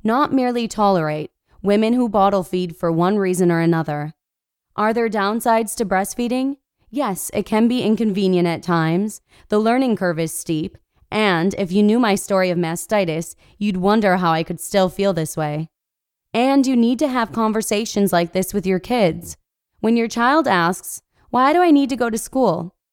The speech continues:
the best answer is not, "Because you're supposed to." Sit down with them and talk about all sides of the story.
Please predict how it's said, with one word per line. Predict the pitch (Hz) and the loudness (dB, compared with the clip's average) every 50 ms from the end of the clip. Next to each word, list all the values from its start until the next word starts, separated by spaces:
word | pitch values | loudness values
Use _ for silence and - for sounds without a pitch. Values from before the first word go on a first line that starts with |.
| _ _ _ _ _ _ - | _ _ _ _ _ _ -12
the | 214 202 240 214 | -6 -6 -4 -4
best | 202 262 254 285 302 - - - | -2 -2 -2 -2 -4 -6 -4 -2
answer | 196 196 180 175 180 - 175 170 165 165 | 0 0 2 0 0 0 -2 -2 -2 -2
is | 175 170 | 0 0
not, | 190 180 170 170 165 156 - - 202 | 2 2 2 2 0 -2 -4 -6 -4
"Because | 202 233 254 - 247 233 226 180 185 | -2 -2 -2 0 0 -2 0 0 -2
you're | 190 160 | -4 -4
supposed | - - 165 - - 185 185 196 - - - - | -4 -6 -6 -4 -2 -2 -2 -2 -4 -6 -6 -6
to." | 151 147 147 151 170 - _ _ _ _ _ _ _ _ | -6 -4 -4 -6 -8 -8 _ _ _ _ _ _ _ _
Sit | - - - 320 330 330 | -8 -2 0 0 0 2
down | - 320 269 277 302 285 | 2 2 4 4 4 4
with | 233 190 180 | 4 2 2
them | - 160 156 156 175 | 0 0 0 2 2
and | 190 190 | 0 0
talk | - 233 233 247 254 | 2 2 2 2 2
about | 320 254 240 220 196 190 - - _ | 2 2 4 4 4 2 0 -2 _
all | - 233 240 247 247 247 | -4 -2 -2 -2 -4 -4
sides | - - 214 196 196 190 170 | -2 0 2 2 2 2 2
of | 185 165 160 | -2 -2 -4
the | 170 165 | -6 -6
story. | - - 175 170 160 151 151 151 151 160 160 | -4 -2 0 0 0 0 -2 -4 -6 -8 -10